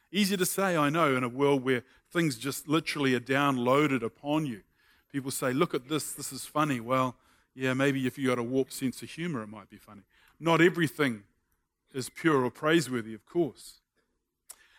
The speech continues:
And then Paul says something that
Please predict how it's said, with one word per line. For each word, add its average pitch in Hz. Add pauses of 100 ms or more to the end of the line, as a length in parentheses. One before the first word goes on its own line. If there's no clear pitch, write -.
(120)
And 160
then 254
Paul 220
says - (260)
something 180
that 143